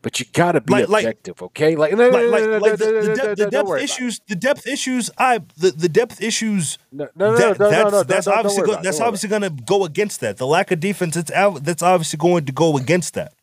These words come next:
Speaker 1: No, don't worry about it. I can, I, look, look, I can understand. It happens to the best of us. I just, you know, I pride myself on trying not to have that happen.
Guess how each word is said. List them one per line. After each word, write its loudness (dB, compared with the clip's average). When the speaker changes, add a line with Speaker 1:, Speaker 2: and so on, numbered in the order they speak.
Speaker 1:
No, -2
don't -2
worry 2
about 0
it. 2
I 0
can, -4
I, 4
look, 2
look, -6
I -2
can 0
understand. -2
It -6
happens -2
to -4
the -2
best -4
of -4
us. -4
I -4
just, -12
you -2
know, 0
I 4
pride 2
myself -2
on -14
trying -4
not -4
to -4
have -6
that -6
happen. -12